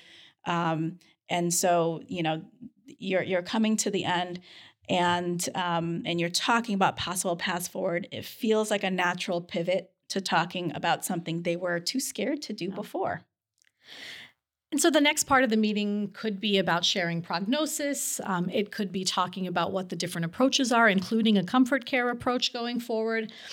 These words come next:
Speaker 2: Um, so I will often transition to something like that by asking, you know, "We've talked about how your life might look going forward on this usual care plan that we've been following so far.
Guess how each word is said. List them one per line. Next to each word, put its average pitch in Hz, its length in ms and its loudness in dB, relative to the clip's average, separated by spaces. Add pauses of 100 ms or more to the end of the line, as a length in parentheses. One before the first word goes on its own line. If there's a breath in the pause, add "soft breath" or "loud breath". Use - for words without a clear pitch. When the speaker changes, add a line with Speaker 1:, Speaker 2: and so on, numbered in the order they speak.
(320 loud breath)
Speaker 2:
Um, 196 120 0
so 226 340 0
I 240 220 2
will 233 160 2
often 233 320 4
transition 208 560 4
to - 60 -2
something 196 360 0
like 185 200 -4
that 180 200 -2
by 180 140 -2
asking, 175 600 -4 (320 loud breath)
you 226 80 0
know, 214 80 4
"We've 247 260 0
talked 381 420 -4
about 196 400 2 (560 soft breath)
how 262 260 4
your 247 200 4
life 214 340 2
might 196 220 0
look 208 280 0
going 185 280 2
forward 185 500 -2
on 196 240 2
this 190 340 0
usual 226 520 4
care 185 280 0
plan 170 380 0
that 170 160 0
we've 170 180 2
been 180 140 0
following 185 420 0
so 185 240 -2
far. 170 380 -2